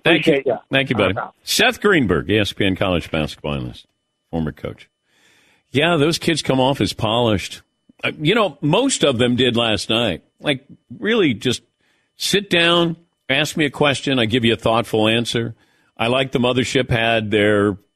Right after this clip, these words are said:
Speaker 1: siblings on or mom and dad on. It was good. You know,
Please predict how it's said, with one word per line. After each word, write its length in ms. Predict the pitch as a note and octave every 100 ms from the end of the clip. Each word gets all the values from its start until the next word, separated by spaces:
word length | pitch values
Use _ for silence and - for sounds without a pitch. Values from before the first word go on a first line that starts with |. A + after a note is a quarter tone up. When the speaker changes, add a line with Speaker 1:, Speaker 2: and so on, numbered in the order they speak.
| C3+
Speaker 1:
siblings 540 | - - D3 C#3+ C3+ G#2
on 400 | B2+ B2+ B2+ B2
or 60 |
mom 300 | G2+ A#2+ A#2+
and 100 | A#2
dad 300 | A2 A#2 A#2
on. 480 | A2+ A2+ A2+ A2 A2+ G#3
It 60 | A#3
was 100 | -
good. 320 | B3 D3+ E2+ _ _ _ _ _ -
You 80 | D#3+
know, 160 | E3